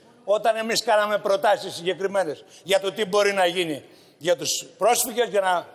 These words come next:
φύγουν από την Τουρκία απευθείας, η Ευρωπαϊκή σας Ένωση, που όλοι προσκυνάτε, δεν δέχεται τίποτα. Τρακόσιες χιλιάδες αν μοιραστούν σε τριάντα χώρες, να πώς γίνεται η εκτόνωση κατευθείαν.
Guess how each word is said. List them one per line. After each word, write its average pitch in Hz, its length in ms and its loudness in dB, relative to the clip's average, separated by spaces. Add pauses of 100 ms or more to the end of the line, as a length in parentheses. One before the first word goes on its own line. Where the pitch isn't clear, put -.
(240)
φύγουν 214 380 0
από 185 200 2
την 170 140 -4
Τουρκία 180 340 2
απευθείας, 220 680 0 (280)
η 196 120 -2
Ευρωπαϊκή 196 680 2
σας 208 260 -4
Ένωση, 208 640 -2 (600)
που 202 100 0
όλοι 247 240 4
προσκυνάτε, 214 880 0 (260)
δεν 247 180 2
δέχεται 254 380 2
τίποτα. 165 500 0 (240)
Τρακόσιες 226 440 2
χιλιάδες 233 400 2
αν 220 120 2
μοιραστούν 214 520 2 (260)
σε 196 160 -2
τριάντα 214 460 2
χώρες, 262 380 2 (420)
να 254 220 2
πώς 226 160 0
γίνεται 180 560 -2 (120)
η 175 100 -2
εκτόνωση 170 680 -2 (300)
κατευθείαν. 151 580 -2